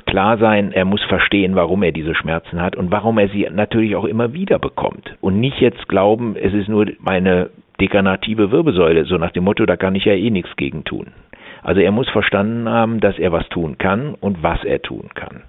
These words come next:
Und es muss auch auf sein persönliches Umfeld natürlich abgestellt sein. Wir können nicht jeden in die Rente schicken, nur weil er einen Beruf hat, der vielleicht für seinen Rückenschmerz ungünstig ist, sondern wir müssen versuchen, in seinem Bereich,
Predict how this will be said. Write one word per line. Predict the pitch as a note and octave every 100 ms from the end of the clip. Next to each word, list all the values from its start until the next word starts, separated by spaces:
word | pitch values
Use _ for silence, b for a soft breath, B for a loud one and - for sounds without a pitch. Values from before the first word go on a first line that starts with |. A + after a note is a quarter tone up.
| B B B B B B
Und | F#2+ G2+
es | -
muss | D3+ D#3
auch | A#2+ G2+
auf | G#2+
sein | A2 G2+
persönliches | G2 F#2+ F#2+ C#3+ A2+ G2+ F#2+ - -
Umfeld | D3 D#3 - A#1+ - - _ -
natürlich | C#2+ - C2 B1+ -
abgestellt | - - - - - G1+ -
sein. | G1+ G1+ - B B B B
Wir | F#2
können | - D3
nicht | B2 F2
jeden | F2+ A2 G#2+
in | F#2
die | G2+
Rente | F#2 C3+ A2+
schicken, | - - A2 B2
nur | F#2+ G#2
weil | G#2 E2+
er | B1
einen | E2+
Beruf | E2 E2 F#2
hat, | - A#1+ - B B
der | G2
vielleicht | E2+ F2+ G2
für | - E2
seinen | F2+ F2
Rückenschmerz | G2+ - - - G2
ungünstig | - G#2 A2+ D#2 - - -
ist, | - - - B B
sondern | E2+ F2+ F#2
wir | F#2+
müssen | G2+ -
versuchen, | G2 F2 F#2 G2+ -
in | - - F3+ C3+
seinem | F2+ C#2 -
Bereich, | B1 A#1+ G1+ - G1+ -